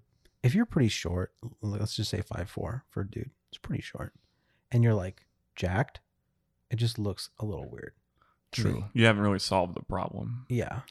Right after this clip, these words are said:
Speaker 2: Mm.
Speaker 1: It's <laughs>
Speaker 3: And, and this isn't my question. This is just leading up to the question. So, okay. So what if I told you that regardless of the form for the serum, so if you want
Speaker 2: Okay.
Speaker 3: the height, you can get form A if you want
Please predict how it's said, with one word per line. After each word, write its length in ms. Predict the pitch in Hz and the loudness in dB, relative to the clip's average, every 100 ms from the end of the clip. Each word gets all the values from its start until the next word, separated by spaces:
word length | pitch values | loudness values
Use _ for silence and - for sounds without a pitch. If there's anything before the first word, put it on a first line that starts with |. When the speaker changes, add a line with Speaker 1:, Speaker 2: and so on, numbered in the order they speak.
| - | 4
Speaker 2:
Mm. 80 | 170 | 10
Speaker 1:
It's 380 | 156 156 156 117 - | 12 12 8 8 4
<laughs> 140 | - | -4
Speaker 3:
And, 160 | 123 113 | 0 2
and 120 | 117 117 | 2 2
this 120 | 135 | 2
isn't 180 | 156 131 | 2 4
my 140 | 98 | 2
question. 420 | - 104 104 92 | 2 2 2 -2
This 160 | 104 107 | -2 -2
is 80 | 98 | -4
just 200 | 95 95 | -4 -4
leading 260 | 95 92 | -4 -2
up 160 | 90 90 | -4 -6
to 80 | - | -12
the 80 | - | -12
question. 400 | 80 - - - | -12 -12 -14 -14
So, 420 | - 110 98 98 - | -6 0 0 -2 -6
okay. 220 | - 95 - _ _ _ | -10 -10 -12 _ _ _
So 160 | - 104 | -6 -2
what 120 | 117 | 0
if 80 | 127 | 0
I 80 | |
told 260 | 110 113 107 | -2 -2 -2
you 80 | 101 | -2
that 160 | 95 90 | -4 -4
regardless 960 | 98 95 101 98 104 104 95 - - - _ _ _ | -6 -4 2 4 4 2 0 -2 -4 -6 _ _ _
of 480 | 82 85 82 82 95 - _ _ _ | -10 -10 -10 -12 -18 -20 _ _ _
the 320 | - 95 82 - | -16 -14 -16 -18
form 600 | - - 98 87 85 127 | -14 -6 -4 -4 -6 -12
for 120 | - | -10
the 100 | 92 | -8
serum, 400 | 90 - 80 65 - | -6 -6 -8 -10 -14
so 160 | - 101 | -8 -8
if 120 | - | -6
you 60 | 113 | -2
want 160 | 110 | 0
Speaker 2:
Okay. 40 | 110 | 2
Speaker 3:
the 40 | 117 | 0
height, 260 | 104 92 - _ _ _ | -2 -4 -6 _ _ _
you 160 | 104 104 | -6 -4
can 160 | 104 | -4
get 160 | 95 92 _ _ _ _ _ | -4 -8 _ _ _ _ _
form 300 | - 107 95 - | -6 -4 -4 -8
A 160 | 110 - | -14 -10
if 80 | |
you 60 | - | -8
want 240 | 101 101 | -6 -6